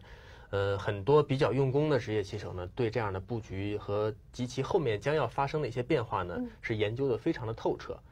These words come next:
Speaker 1: 啊，今天我们有时间，我们可以给您简单的介绍一下，等一会儿。
Speaker 2: 对，好像我们最近啊，看中国流看多了，这个布局慢慢的就少了。
Speaker 1: 哎，其实还是有很多新鲜的变化的，而且呢，有一些变化是非常的有趣。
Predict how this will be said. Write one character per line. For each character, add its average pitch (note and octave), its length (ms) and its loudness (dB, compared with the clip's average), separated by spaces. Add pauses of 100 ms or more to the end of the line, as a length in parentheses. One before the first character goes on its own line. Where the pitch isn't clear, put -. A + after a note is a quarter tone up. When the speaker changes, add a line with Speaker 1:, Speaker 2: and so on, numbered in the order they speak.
(260)
Speaker 1:
啊， F2+ 160 -4
今 B2+ 120 -2
天 C3 140 4
我 G#2+ 60 4
们 A#2+ 100 2
有 A2+ 80 4
时 - 160 -4
间， B2 260 4
我 G2 60 0
们 G2+ 220 -4
可 G#2+ 100 -6
以 G2+ 140 -4
给 G2 100 -8
您 G2+ 220 -6
简 F#2+ 140 -4
单 G#2 120 -4
的 C3 80 -2
介 C#3 160 2
绍 - 220 -4
一 - 20 -14
下， - 240 -10
等 G1+ 100 -10
一 - 40 -8
会 - 120 -14
儿。 - 80 -12 (240)
Speaker 2:
对， F3+ 360 -2 (240)
好 - 140 4
像 F#4 180 6
我 A#3+ 100 8
们 A3 160 2
最 D4+ 200 4
近 C#4+ 220 2
啊， F#3+ 260 0
看 C#4 240 0
中 D#4 160 -2
国 D4+ 100 2
流 A#3 160 2
看 B3+ 280 -4
多 C4 240 4
了， G#3 120 2
这 E4 180 0
个 A3 80 6
布 C4 180 0
局 B3 300 0
慢 D#4 200 4
慢 E4 160 4
的 B3+ 100 0
就 D4+ 140 -6
少 - 360 -8 (120)
了。 A3+ 200 4
Speaker 1:
哎， C3+ 160 0 (180)
其 - 160 2
实 G3 140 8
还 E3+ 160 6
是 F3+ 100 8
有 F3 80 12
很 B2 140 2
多 C3 120 6
新 E3+ 200 6
鲜 D#3 140 6
的 C3 80 4
变 G#2+ 200 2
化 F#2+ 180 2
的， F2+ 100 -4
而 G2+ 160 2
且 A#2 160 0
呢， G2 120 0 (460)
有 G2+ 160 2
一 G#2 40 2
些 C3+ 160 2
变 C#3 180 4
化 G#2+ 320 6
是 A2+ 180 0
非 E3 140 4
常 D3 140 2
的 D3 60 6
有 A#2 140 2
趣。 - 260 -2